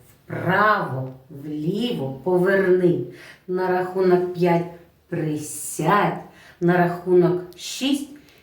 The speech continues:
ніжки вище піднімай. На вулиці сніжок, мерзнуть наші ніжки.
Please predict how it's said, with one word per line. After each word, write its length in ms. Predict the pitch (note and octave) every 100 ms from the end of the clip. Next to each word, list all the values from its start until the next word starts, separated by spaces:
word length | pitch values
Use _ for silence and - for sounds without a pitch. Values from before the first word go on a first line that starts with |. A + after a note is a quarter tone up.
| _ _ _
ніжки 680 | C4+ C4+ A#3 D#3+ - A3 A3
вище 420 | A#3+ F3 - -
піднімай. 720 | E3+ F#3+ F3 G#3+ A3+ G#3 D3+ C3+ - - _ _ -
На 160 | F3
вулиці 580 | E3 E3 F3 F3 - F3
сніжок, 920 | - F3+ F3+ E3 - D#3+ G#3 A#3 - - - F3
мерзнуть 680 | E3 D3+ G3 B3 B3+ D4 A#3+
наші 280 | A#3 A3+
ніжки. 580 | G#3 F#3+ D#3 - - C3